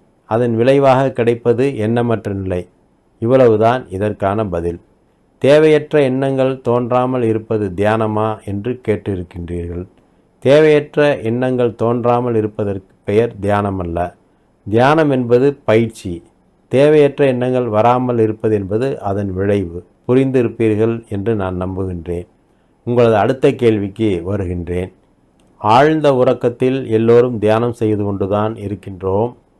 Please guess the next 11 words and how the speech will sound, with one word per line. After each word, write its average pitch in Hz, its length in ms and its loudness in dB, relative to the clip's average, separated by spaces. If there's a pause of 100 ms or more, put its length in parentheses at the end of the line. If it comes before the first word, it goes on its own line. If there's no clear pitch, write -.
(160)
அப்படி 110 380 0
இருந்தும் 117 540 -2 (460)
எதற்காக 131 640 4
தியானம் 113 400 0
செய்ய 110 280 2
வேண்டும் 104 440 0
என்றும் 104 480 -6
கேட்டிருக்கின்றீர்கள். 92 1120 -6 (540)
ஆழ்ந்த 135 560 2
உறக்கத்தில் 117 680 0
யாராலும் 113 760 2